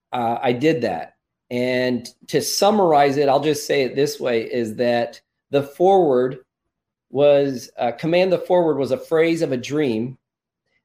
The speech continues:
that a woman had. And that was the assignment from the Lord, was about America.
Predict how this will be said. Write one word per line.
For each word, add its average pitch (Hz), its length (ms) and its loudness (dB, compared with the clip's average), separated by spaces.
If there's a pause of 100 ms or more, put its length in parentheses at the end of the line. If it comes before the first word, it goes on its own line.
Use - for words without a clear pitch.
(140)
that 131 400 0
a 123 100 0
woman 160 340 2
had. 123 480 -2 (920)
And 123 280 -2
that 147 220 2
was 139 140 -2
the 135 120 -2
assignment 160 560 -2
from 147 220 -2
the 131 80 2
Lord, 131 480 2
was 127 420 0 (180)
about 143 340 2
America. 180 720 0